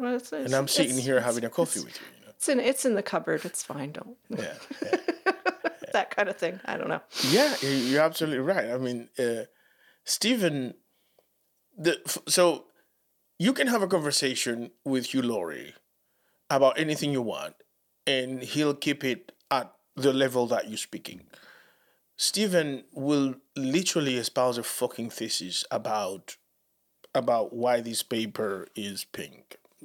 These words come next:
Speaker 2: Do you know what I mean? And,
Speaker 1: Yes.
Speaker 2: and ju-, he's just that guy. Like, <laughs> he, I remember he participated on an episode of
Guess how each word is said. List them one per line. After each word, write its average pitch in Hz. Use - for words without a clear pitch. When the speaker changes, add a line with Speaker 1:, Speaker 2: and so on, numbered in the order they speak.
Speaker 2:
Do 139
you 139
know 135
what 127
I 120
mean? 110
And, 202
Speaker 1:
Yes. 208
Speaker 2:
and 208
ju-, -
he's 214
just -
that 160
guy. 226
Like, 131
<laughs> -
he, 151
I -
remember 240
he 196
participated 160
on 131
an 131
episode 131
of 120